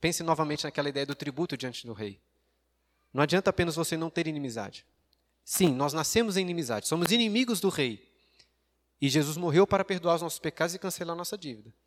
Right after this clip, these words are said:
Mas se fosse só isso, estaríamos quite, zero a zero. Não, e ainda assim, não poderíamos entrar na presença do rei.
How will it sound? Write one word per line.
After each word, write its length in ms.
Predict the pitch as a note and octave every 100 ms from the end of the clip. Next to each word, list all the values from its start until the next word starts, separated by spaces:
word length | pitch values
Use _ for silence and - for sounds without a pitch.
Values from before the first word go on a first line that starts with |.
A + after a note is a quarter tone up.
| _ _ _ _ _ _ _
Mas 120 | D#3+
se 100 | E3+
fosse 260 | G#3 A#3+ A3
só 160 | G3 F3+
isso, 140 | G3+
estaríamos 640 | F#3+ - G3+ G3+ A3+ - -
quite, 320 | - A#3 D3
zero 280 | B2+ A3 A3+
a 20 |
zero. 300 | C3 B2+ - _ _ _ -
Não, 100 | A3+ - _
e 120 | - G#3
ainda 220 | A3 C4
assim, 120 | -
não 120 | E3
poderíamos 440 | G3 G#3+ A3 C4+ A#3+
entrar 220 | F#3+ E3+
na 80 | E3+
presença 340 | F3 D#3+ D#3+
do 80 | F3+
rei. 320 | G3+ G3 C4